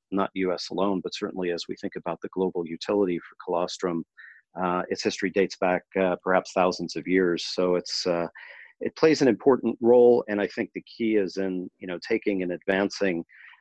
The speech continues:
the product and the technology to provide the bridge between just pure bulk colostrum that's provided and pure research, and really building that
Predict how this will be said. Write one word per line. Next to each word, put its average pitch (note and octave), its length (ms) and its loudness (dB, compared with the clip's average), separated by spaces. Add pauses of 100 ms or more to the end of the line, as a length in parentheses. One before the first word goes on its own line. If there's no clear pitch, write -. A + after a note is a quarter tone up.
the - 60 0
product C#3 420 2
and G2+ 120 0
the F2 60 -4
technology G#2 680 0
to F2 160 -8
provide F2+ 580 -4 (440)
the G#2 80 -2
bridge A#2+ 480 2
between G#2 500 0
just - 480 -2
pure A2 300 2 (160)
bulk A2+ 280 4
colostrum F2+ 560 -2
that's F2 280 -8
provided F2 640 -2 (180)
and F2 380 -2 (100)
pure G2 160 2
research, F2+ 680 0
and F2 100 -4
really G2 300 4 (100)
building F#2+ 340 2
that E2 180 -4